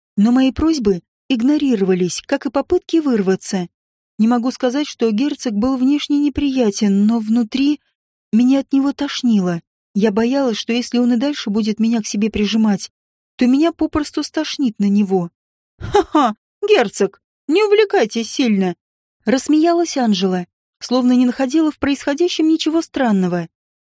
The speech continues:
«Вы же, надеюсь, помните условия? Согласие. Мы пришли за согласием». «Разумеется»,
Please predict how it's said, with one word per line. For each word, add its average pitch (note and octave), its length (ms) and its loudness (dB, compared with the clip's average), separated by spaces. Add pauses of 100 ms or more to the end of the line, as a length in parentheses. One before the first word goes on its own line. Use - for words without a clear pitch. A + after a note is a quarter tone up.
(100)
«Вы B3+ 220 0
же, C4+ 120 0
надеюсь, C#4+ 380 0
помните G4+ 480 0
условия? F#3+ 640 0 (460)
Согласие. A3 800 2 (360)
Мы F#4+ 340 2
пришли G4 380 2
за G4 100 2
согласием». A3 840 0 (560)
«Разумеется», G3+ 840 2